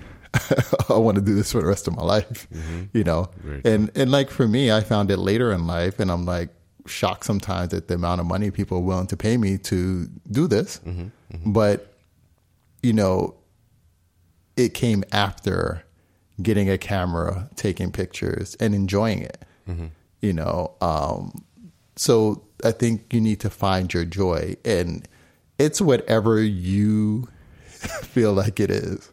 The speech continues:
Speaker 2: Mm-hmm.
Speaker 1: If it's taking, you know, micro photography, if it's taking landscapes, portraits,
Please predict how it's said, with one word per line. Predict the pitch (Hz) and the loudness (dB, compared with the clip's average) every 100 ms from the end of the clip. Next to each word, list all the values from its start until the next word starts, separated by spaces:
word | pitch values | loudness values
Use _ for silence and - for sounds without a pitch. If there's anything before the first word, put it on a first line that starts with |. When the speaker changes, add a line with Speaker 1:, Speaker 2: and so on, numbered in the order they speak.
| - | -12
Speaker 2:
Mm-hmm. | 98 92 104 _ | -10 -10 -14 _
Speaker 1:
If | 113 104 101 | 0 2 2
it's | 107 - | 0 0
taking, | - 110 101 110 104 104 101 92 92 - - | 0 0 0 2 2 4 2 0 -4 -8 -6
you | 107 | -2
know, | 92 85 85 92 - - - _ _ _ _ _ _ _ _ - 113 | -2 -2 -4 -8 -12 -20 -20 _ _ _ _ _ _ _ _ -12 -2
micro | 107 123 - 117 | 2 2 2 0
photography, | 117 - 117 107 101 110 107 101 101 - | 0 0 2 2 0 0 2 2 0 -2
if | 104 98 98 | -4 -4 -2
it's | 98 - - | -4 -6 -4
taking | 101 95 - 95 95 92 98 98 98 - 98 _ _ - | -2 -2 -2 -4 -4 -4 -8 -10 -12 -14 -20 _ _ -4
landscapes, | 123 139 127 - 127 120 117 - - - | 0 0 0 0 2 0 -2 -8 -14 -12
portraits, | - 147 - - 123 120 117 - | -2 -2 0 0 0 0 -2 -8